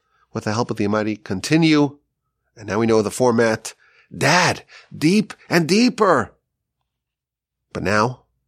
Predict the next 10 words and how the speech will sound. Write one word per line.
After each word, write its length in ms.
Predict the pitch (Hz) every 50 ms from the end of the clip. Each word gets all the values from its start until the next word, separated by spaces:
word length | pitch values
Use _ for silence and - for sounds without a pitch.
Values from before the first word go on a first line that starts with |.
| _ _ _ _ _ _ -
we're 80 | 107
still 300 | 104 - - 120 123 127
in 80 | 120 104
year 180 | 104 107 110
seven. 460 | 107 - - 92 92 90 82 78 - - _ _ _ _ _ _ _ _ _ _ _ _ _ _ _ _ _ _ _ _ _ _ _ _ _ _ _ _ _ _ _ _
And 100 | 95 92
let's 160 | 90 98 -
begin 380 | - 110 92 98 85 82 78 - - _ _ -
with 160 | - - -
Parshas 580 | - - 101 92 - - 80 76 - - -